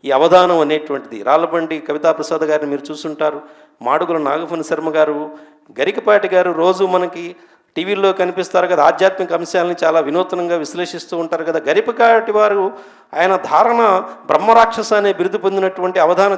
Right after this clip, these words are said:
చక్రవర్తి ఆయన. So, ఇవన్నీ కాంటెంపరరీ సాంస్కృతికమైనటువంటి పరిణామాలు, ఇవన్నీ కూడా తిరుపతి వెంకట కవుల దగ్గర నుంచి మొదలుపెట్టి అవధానం అనేటువంటిది ప్రజల్లోకి వెళ్ళిపోయింది.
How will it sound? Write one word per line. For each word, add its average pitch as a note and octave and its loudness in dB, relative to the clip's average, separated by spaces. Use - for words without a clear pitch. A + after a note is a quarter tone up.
చక్రవర్తి E3 -8
ఆయన. G2 -14
So, A#3+ -2
ఇవన్నీ B3 -2
కాంటెంపరరీ C4 0
సాంస్కృతికమైనటువంటి G#3+ -4
పరిణామాలు, F3+ 2
ఇవన్నీ F#3+ -2
కూడా G3+ 2
తిరుపతి A3+ 0
వెంకట A3 4
కవుల G3+ 4
దగ్గర F#3+ 0
నుంచి A3+ -2
మొదలుపెట్టి G3 0
అవధానం G#3+ 4
అనేటువంటిది F#3+ -2
ప్రజల్లోకి A#3 -4
వెళ్ళిపోయింది. G3+ -8